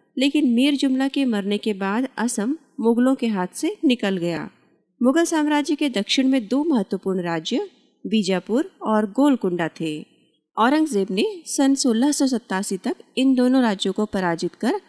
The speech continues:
अपने साम्राज्य में मिला लिया। औरंगजेब जीत तो गया था, लेकिन उसे जल्दी ही पता लग गया कि बीजापुर तथा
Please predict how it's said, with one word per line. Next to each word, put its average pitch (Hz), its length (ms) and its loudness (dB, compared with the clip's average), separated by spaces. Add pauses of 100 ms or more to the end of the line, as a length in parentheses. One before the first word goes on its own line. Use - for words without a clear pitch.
(140)
अपने 392 300 0
साम्राज्य 190 580 -2
में 277 140 -2
मिला 208 320 0
लिया। 151 360 -4 (340)
औरंगजेब 214 580 2
जीत 180 260 -4
तो 240 80 4
गया 294 220 2
था, 285 340 -2 (380)
लेकिन 262 500 0
उसे 254 260 -2
जल्दी 220 360 0
ही 311 140 0
पता 277 280 -2
लग 262 200 -2
गया 285 200 0 (240)
कि 233 120 -4
बीजापुर 269 580 -2
तथा 220 300 -2